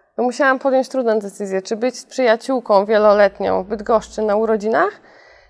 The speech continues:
czy być z inną przyjaciółką, która wyjeżdża na dwa lata, którą uznaję za osobę bardzo ważną w moim życiu.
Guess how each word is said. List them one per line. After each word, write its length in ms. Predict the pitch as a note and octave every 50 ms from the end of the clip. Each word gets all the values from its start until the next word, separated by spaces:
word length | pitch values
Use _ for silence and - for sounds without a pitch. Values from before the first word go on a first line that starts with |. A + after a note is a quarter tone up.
| _
czy 120 | - B3 B3
być 220 | G#3 B3+ B3 G#3+
z 100 | G#3 G#3+
inną 340 | - - D4 C4+ B3 A#3+ A#3+
przyjaciółką, 680 | A#3 - - B3 A#3 A3+ A3+ B3 A#3+ A#3 C4+ C4+ C#4
która 240 | C4+ - B3 A#3+ A#3+
wyjeżdża 440 | A3+ A#3 B3 B3 B3 A#3+ A3 B3 A#3+
na 140 | A#3+ A#3
dwa 200 | A#3 A3 A#3 A#3
lata, 360 | A#3 A3+ G#3+ G#3 - F#3 F#3 F#3 F#3+ F#3+
którą 400 | - - - A3 G#3+ A3 A3 G#3+
uznaję 840 | - A#3 A3 A3 A#3+ A#3+ A#3 A#3 A3+ A#3 A#3 A#3 A#3 A#3+ A#3+ A#3+ A#3+
za 460 | A3 G3+ G3+ A3 A3 G#3+ G#3+ A3 A3
osobę 380 | - G#3+ G3 - A#3 G#3+ A3+ A#3
bardzo 340 | G#3+ A#3+ A#3+ A#3 G#3+ A3 A3+
ważną 360 | G#3+ A3 A3 G3+ A3 A3 A3
w 40 | G#3
moim 260 | A3 A3+ A3 A3 A3
życiu. 420 | G#3 A3 A3 - - C#4+ E4 F4+